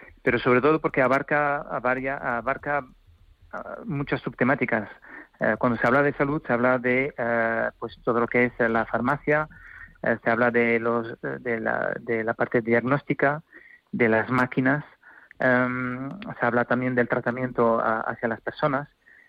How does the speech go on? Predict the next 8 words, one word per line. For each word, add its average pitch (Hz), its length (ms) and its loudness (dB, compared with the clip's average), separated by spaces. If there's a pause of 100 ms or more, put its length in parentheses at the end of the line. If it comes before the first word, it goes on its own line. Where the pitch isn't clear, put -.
(140)
Entonces, 135 380 2 (260)
pues, 120 200 2 (120)
eh, 113 340 0 (420)
es 123 140 0 (160)
una 151 260 6
de 135 100 2
las 131 140 2
temáticas 131 460 2